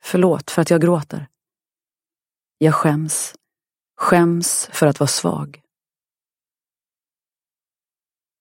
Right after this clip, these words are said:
Kapitel ett.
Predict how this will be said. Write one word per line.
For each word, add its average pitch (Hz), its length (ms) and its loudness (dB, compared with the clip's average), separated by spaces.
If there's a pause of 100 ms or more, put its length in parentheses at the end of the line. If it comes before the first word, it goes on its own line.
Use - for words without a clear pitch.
(2250)
Kapitel 190 460 2
ett. - 420 -6